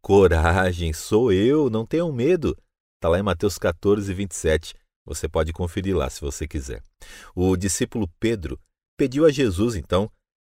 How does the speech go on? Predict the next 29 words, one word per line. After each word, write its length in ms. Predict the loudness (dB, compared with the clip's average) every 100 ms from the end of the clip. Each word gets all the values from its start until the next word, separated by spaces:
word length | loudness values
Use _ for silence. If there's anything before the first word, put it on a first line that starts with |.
| _
que 80 | -4
lhe 140 | -2
mandasse 480 | 0 2 2 2 -2
ir 160 | 0 0
até 260 | 0 2
ele, 240 | 4 4 2
né? 140 | -2
Porque 140 | -4
ele 40 | -6
tava 240 | -4 -2
na 100 | -4
dúvida, 380 | -2 -2 0 -2
será 260 | -2 -4 -2
que 120 | -4
é 20 |
Jesus 500 | 0 0 0 -2 -2
mesmo? 480 | -2 -4 -4 -6 -12 _ _ _ _
Bom, 180 | -2 -2
Pedro 300 | 0 -2 0
começou 340 | -4 -4 -4 -4
a 40 |
caminhar, 440 | -2 -2 0 0
né, 140 | 0 -4
sobre 300 | -4 -4 -2
as 160 | -2
águas, 260 | -4 -4 -4
mas 160 | -6 -4
quando 200 | -4 -4
ele 380 | -2 -4 -4